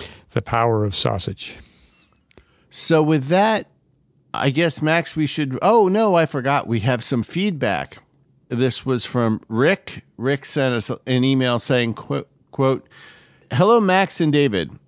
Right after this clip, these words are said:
Speaker 2: Always enjoy your show and watch the video of the Coyote drone strike. I don't know about you guys, but I would describe the strike footage as a flak attack or depth charge. Same principle, different medium.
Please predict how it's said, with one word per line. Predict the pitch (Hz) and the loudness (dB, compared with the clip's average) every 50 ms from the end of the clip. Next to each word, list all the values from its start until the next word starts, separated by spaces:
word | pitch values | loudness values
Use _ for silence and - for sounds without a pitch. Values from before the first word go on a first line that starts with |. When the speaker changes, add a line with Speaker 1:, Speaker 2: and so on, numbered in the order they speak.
| _ | _
Speaker 2:
Always | - 135 151 175 175 156 156 | 0 2 2 4 2 2 2
enjoy | 165 151 131 156 156 | 0 0 2 2 2
your | 151 143 135 | 2 2 0
show | 123 - - 156 151 175 185 | 0 0 0 2 2 2 2
and | 170 135 127 127 | 2 0 2 2
watch | 131 139 151 147 - - | 2 2 2 0 -2 -8
the | - 151 143 | -6 -4 -4
video | 127 123 156 160 160 160 156 156 147 147 143 143 143 127 - - | -2 0 0 0 2 2 4 4 4 4 4 4 2 0 -2 -2
of | - 131 131 120 123 | 0 0 0 2 0
the | 131 117 | -2 -4
Coyote | - - 165 160 165 165 160 156 143 - - | -2 0 0 2 2 2 2 2 0 -2 -4
drone | - 143 151 156 165 156 | -2 0 0 2 0 0
strike. | - - - 107 78 65 53 - - - - _ _ _ _ _ - - - - - - - _ _ - | -2 -4 -4 -4 -4 -4 -6 -10 -16 -20 -20 _ _ _ _ _ -20 -20 -20 -20 -20 -20 -20 _ _ 0
I | 131 160 | 0 2
don't | 190 214 226 220 | 2 2 2 2
know | 214 202 190 | 2 2 2
about | 165 160 160 151 - | 2 2 2 2 2
you | 139 160 180 180 | 0 0 0 0
guys, | 139 143 135 120 117 117 120 110 - | 2 2 2 2 2 2 0 -2 -4
but | - - 135 139 | -4 -2 0 2
I | 151 190 | 2 2
would | 196 180 170 135 | 2 0 0 0
describe | 139 135 - - - 143 135 131 127 123 | -2 -4 -4 -4 -2 0 0 0 -2 -2
the | 127 123 | -4 -6
strike | - - - 165 160 160 - | -6 -4 -2 0 0 0 -2
footage | - - 143 131 127 123 101 - - - | -4 -2 0 0 0 0 -2 -6 -8 -4
as | 110 110 110 95 107 | -2 -2 -2 -2 -2
a | 104 104 95 | -2 -2 -4
flak | - - - - - 127 143 170 185 185 - - | -6 -10 -16 -14 -6 -2 0 2 2 0 -2 -4
attack | 143 113 - - 123 104 98 95 95 - - - - _ _ _ - - _ _ _ _ _ | -8 -8 -4 -2 -2 0 0 -2 -4 -6 -12 -18 -20 _ _ _ -20 -20 _ _ _ _ _
or | - 139 135 131 120 | 0 2 2 2 2
depth | 110 - 170 170 170 - _ - | 0 0 2 2 2 0 _ -4
charge. | - 135 104 92 80 73 - - - _ _ | -2 0 0 0 -2 -4 -8 -14 -20 _ _
Same | - - 196 208 202 170 | -4 0 2 2 2 2
principle, | - 190 175 160 - 156 139 135 143 131 127 - | 2 0 0 0 -2 -2 0 0 0 0 -2 -2
different | - 156 131 - 135 - - | -2 -2 -2 -2 -4 -4 0
medium. | 123 127 123 113 98 82 73 71 76 | 0 2 2 2 0 -4 -6 -8 -12